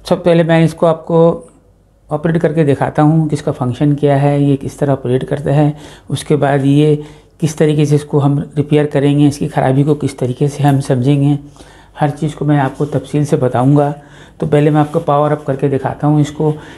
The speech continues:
कि power up के बाद इसके किस, किन किन चीज़ों को move करना चाहिए और किस तरह move करना चाहिए। मैं इसको पहले power up करता हूँ। तो दोस्तों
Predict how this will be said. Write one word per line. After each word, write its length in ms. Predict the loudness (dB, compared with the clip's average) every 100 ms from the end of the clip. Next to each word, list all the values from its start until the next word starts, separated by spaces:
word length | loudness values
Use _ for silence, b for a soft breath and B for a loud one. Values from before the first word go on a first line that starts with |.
| B
कि 60 | -2
power 320 | 0 0 0
up 140 | 0
के 60 | -2
बाद 260 | 0 0 -2
इसके 220 | -4 -6
किस, 240 | -2 -4 -4
किन 260 | 0 0
किन 200 | 2 0
चीज़ों 260 | 2 4 4
को 80 | 4
move 240 | 2 2
करना 260 | 0 0 0
चाहिए 300 | 2 2 4
और 100 | 0
किस 220 | -2 -4
तरह 140 | 0
move 220 | 2 2 0
करना 200 | -4 -2
चाहिए। 420 | 0 2 2 -2 B B B
मैं 100 | 0
इसको 160 | 0 0
पहले 200 | 0 0
power 280 | 0 0 0
up 120 | -2
करता 240 | -6 -10 -10
हूँ। 80 | -14 -16 -20 -20 b b b
तो 80 | -4
दोस्तों 480 | -4 0 2 2